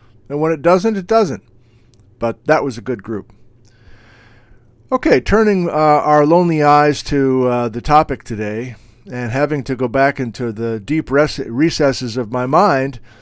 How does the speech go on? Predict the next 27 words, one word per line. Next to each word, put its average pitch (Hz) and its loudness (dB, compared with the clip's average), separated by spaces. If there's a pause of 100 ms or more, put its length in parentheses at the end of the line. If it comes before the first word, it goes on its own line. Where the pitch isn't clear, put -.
(320)
to 135 -4
remember 139 0
being 143 -4
with 120 -6
Daryl 143 2
Cowan, 131 -2 (440)
University 139 -4
of 120 -4
Washington 135 -2
geology 131 -2
professor, 113 -10 (600)
who's 110 -10
in 120 -4
his 113 -6
late 123 -4
seventies, 107 -6 (680)
uh, 202 -8 (540)
and 113 -8
a 107 -4
very 127 -2
special 135 -6
trip 113 -8 (720)
to 117 -12
the 107 -10
San 113 -6
Juan 113 -4
Islands. 120 -4